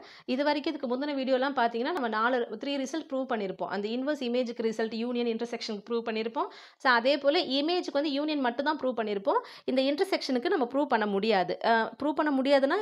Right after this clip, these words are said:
இது ஈக்குவலா இருக்காது. எப்பவுமே சப்செட்டா தான் இருக்கும். ஆனா, உங்களுக்கு கொஸ்டின் எப்படி கேட்டிருக்காங்கன்னா, F is from A to B and X வந்து is a subset of A and Y is a subset of A. Prove that F of X intersection Y equal to F of X intersection F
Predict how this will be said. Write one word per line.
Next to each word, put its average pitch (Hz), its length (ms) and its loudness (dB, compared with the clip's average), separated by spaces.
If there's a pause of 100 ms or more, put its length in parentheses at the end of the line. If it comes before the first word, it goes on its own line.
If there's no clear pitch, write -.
இது 254 180 -2
ஈக்குவலா 349 360 4
இருக்காது. 208 380 0
எப்பவுமே 269 280 -6
சப்செட்டா 320 420 -2
தான் 254 140 2
இருக்கும். 208 300 -2 (300)
ஆனா, 269 200 2
உங்களுக்கு 254 260 -2
கொஸ்டின் 302 300 2
எப்படி 277 220 0
கேட்டிருக்காங்கன்னா, 190 540 2 (480)
F - 120 -2
is 392 120 -2
from 339 140 2 (100)
A 254 60 8 (120)
to 240 60 4 (100)
B 214 80 -2 (320)
and 233 160 2 (160)
X - 220 -12
வந்து 320 180 2
is 311 100 0
a - 80 -10
subset 233 380 2
of 233 160 2
A 226 40 4 (120)
and 220 140 0 (140)
Y - 20 0 (100)
is 302 140 -4
a - 80 -6
subset 208 360 0
of 190 60 -4 (140)
A. - 20 8 (400)
Prove 349 180 4 (140)
that 247 160 10 (220)
F 240 80 -12 (140)
of 370 140 4 (140)
X - 180 -16
intersection 302 460 -4 (160)
Y 262 40 4 (160)
equal 226 260 0 (100)
to 381 60 6 (460)
F - 60 -2 (100)
of 359 200 2
X - 120 -8 (140)
intersection 240 480 0 (160)
F - 40 -4